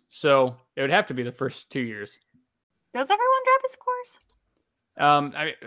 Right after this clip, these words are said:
Speaker 1: who
Speaker 2: I'm pretty
Speaker 1: wants
Speaker 2: sure
Speaker 1: to stick
Speaker 2: Hermione still
Speaker 1: around
Speaker 2: takes
Speaker 1: for
Speaker 2: it.
Speaker 1: History of Magic?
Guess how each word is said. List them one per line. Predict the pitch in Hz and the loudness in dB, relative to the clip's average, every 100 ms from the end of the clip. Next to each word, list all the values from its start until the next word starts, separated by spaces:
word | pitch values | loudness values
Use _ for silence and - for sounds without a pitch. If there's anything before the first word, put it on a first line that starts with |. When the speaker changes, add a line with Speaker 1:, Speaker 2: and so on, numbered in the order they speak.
| 143 - | -16 -6
Speaker 1:
who | 202 | 0
Speaker 2:
I'm | 220 | 4
pretty | |
Speaker 1:
wants | 220 185 | 4 4
Speaker 2:
sure | - | 4
Speaker 1:
to | |
stick | 285 | 4
Speaker 2:
Hermione | 247 240 208 | 4 4 4
still | |
Speaker 1:
around | 170 139 123 | 4 4 2
Speaker 2:
takes | |
Speaker 1:
for | 135 | -2
Speaker 2:
it. | 135 | -2
Speaker 1:
History | 143 - 135 127 | -2 0 2 2
of | |
Magic? | 131 127 117 - - | 2 0 0 -6 -12